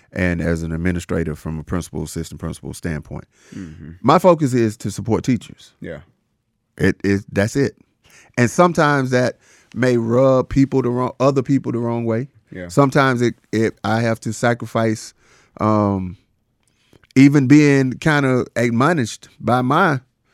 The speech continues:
Speaker 1: superiors.
Speaker 2: Mm.
Speaker 1: But I take that L. Just like as a teacher, whatever my administrators, if I had to take a L for supporting my students.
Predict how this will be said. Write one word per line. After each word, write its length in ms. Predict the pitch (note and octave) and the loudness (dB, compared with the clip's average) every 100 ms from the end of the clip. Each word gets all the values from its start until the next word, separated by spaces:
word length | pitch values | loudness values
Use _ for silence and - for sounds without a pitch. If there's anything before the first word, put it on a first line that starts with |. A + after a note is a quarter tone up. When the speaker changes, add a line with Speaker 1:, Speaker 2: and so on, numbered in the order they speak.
| _ | _
Speaker 1:
superiors. 680 | - A2+ B2+ F#2+ E2+ F#2+ _ _ - | -8 -4 -2 -2 -6 -14 _ _ -14
Speaker 2:
Mm. 220 | A2 F2 - _ | -12 -12 -16 _
Speaker 1:
But 140 | C3+ D#3 | 0 2
I 100 | F3+ | 2
take 220 | G#3+ A3 | 0 -2
that 160 | C3 - | -4 -6
L. 200 | F2 F2 | -8 -4
Just 220 | B2 C3+ | 0 2
like 180 | D3 C3 | 4 4
as 140 | C3+ | 4
a 60 | B2+ | 2
teacher, 460 | E3 F3+ G3 F#3 - _ _ _ _ _ | 2 2 2 -2 -6 _ _ _ _ _
whatever 600 | A#2+ C#3+ D#3+ E3+ E3 D#3+ | 2 6 6 4 0 0
my 180 | D3+ D3+ | 0 0
administrators, 640 | C#3+ E3+ F3+ E3+ E3 D#3 C#3 | 2 0 0 0 2 0 -2
if 80 | |
I 80 | D3 | 0
had 100 | D#3+ | 0
to 60 | C#3+ | 0
take 220 | D#3+ D#3 | -2 0
a 100 | - E3 | 2 2
L 240 | E3+ E3 D#3+ - - | 2 0 -6 -20 -20
for 160 | - C3+ | -4 -4
supporting 460 | B2 C3 E3 E3+ D#3 | -4 -4 -2 -2 -4
my 120 | D#3 | -8
students. 580 | D#3 G3 E3 - - | -6 -6 -6 -12 -20